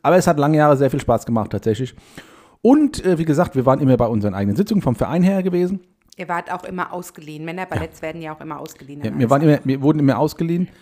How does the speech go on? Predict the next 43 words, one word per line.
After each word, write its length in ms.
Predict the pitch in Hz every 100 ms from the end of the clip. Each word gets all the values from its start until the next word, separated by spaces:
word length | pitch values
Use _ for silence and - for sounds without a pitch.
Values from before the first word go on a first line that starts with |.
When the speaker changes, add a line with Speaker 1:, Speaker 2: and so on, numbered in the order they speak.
| - -
Speaker 1:
Wir 80 | 127
mussten 180 | 147
dann 120 | 156 135
immer 180 | 139
auf 80 | 127
irgendwelchen 420 | 135 123 120 104
Damen- 300 | 104 139 160
und 80 | 123
Herrensitzungen 560 | 117 165 175 165 165 156
tanzen 320 | 147 160 147
und 80 | 123
sonst 180 | 160 165
irgendwas, 320 | 156 143 120
weil 180 | 117 170
wir 100 | 170
halt 120 | 175
wahrscheinlich 400 | 156 131 156 -
in 140 | 170
der 160 | 214 208
Region, 420 | 196 156 160 190 -
in 160 | 165
der 120 | 180 185
Geme-, 360 | 165 139 139
also 140 | 131 147
i-, 240 | 156 -
i-, 140 | - - - - - -
äh, 140 | - 147
über 180 | 170 196
die 140 | 185
Welten 220 | 160 196 170
hinaus 240 | 156 151
waren 180 | 135 160
wir 80 | 165
bekannt 380 | 156 131 180
und 100 | 175
waren 240 | 135 139 143
die, 140 | 147
die, 200 | 113 139
die 200 | 131 135
best-, 360 | 131 170 - -
das 120 | 135
beste 300 | - 190 -
Männerballett. 480 | 147 147 160 165 170